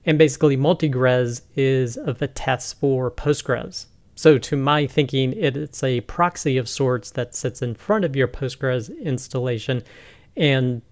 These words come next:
does high availability, maybe some sharding, although sharding doesn't seem to be the primary purpose of it.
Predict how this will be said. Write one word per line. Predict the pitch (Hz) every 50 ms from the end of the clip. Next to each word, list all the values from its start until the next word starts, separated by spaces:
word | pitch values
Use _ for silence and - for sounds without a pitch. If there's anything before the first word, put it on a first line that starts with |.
| _ _ _
does | - 139 120 -
high | - - 143 131
availability, | 127 117 113 135 127 123 127 123 120 - - 202 190 185 180 165 165 165 165 160 156 151 151 - - - _ _ _ -
maybe | 135 131 139 143 151 156 156 143 156 147
some | - - 156 147
sharding, | 135 - - 147 143 139 139 135 139 135 135 139 - - _ _ -
although | 175 139 127 135 131 120
sharding | 117 - - 170 160 151 139 135 131
doesn't | 139 123 127 156 -
seem | - - 151 147 131
to | 123
be | 113 131 131
the | 120 123
primary | - - 147 135 120 120 117 117
purpose | 107 - - 151 127 - - - - 131
of | 120 120
it. | 143 -